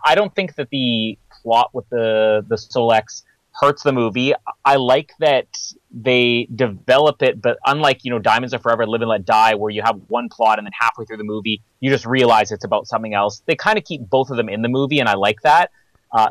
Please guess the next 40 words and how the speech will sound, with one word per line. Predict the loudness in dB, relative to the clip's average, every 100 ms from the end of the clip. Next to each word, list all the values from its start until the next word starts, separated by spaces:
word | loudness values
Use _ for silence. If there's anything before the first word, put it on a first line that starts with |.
| 0
they | 2
don't | 4 2
dwell | 0 2 2
too | 2 -2
much | -4 -4
on | -6
the |
Solex | -2 0 0 0
thing. | 0 0
It's | 0 -2 0
really | 2 4 4
just | 0 0 0 0
there | 0 0
so | -2
they | -6
could | -6 -6
blow | -4 0
up | 0 -2
a | -6
set | -4 -4
at | -4
the | 0
end, | 0 0
'cause | -6 -8 -10 -6
there's, | -6 -4 -2
otherwise | 0 2 2 0 -2
there's | -8 -4
no | -6
reason | -4 -6 -6 -6
to | -6
blow | -4 -2
up | -2 -2
Scaramanga's, | -4 -2 0 -2 -2 -2 -4 -6 -12 _ _ -8
you | -4
know, | -2
power | 2 2 2
plant | 0 -2 -2
or | -2
whatever. | 0 0 0 0 -2 -4 _ _ -4
Um, | 0 0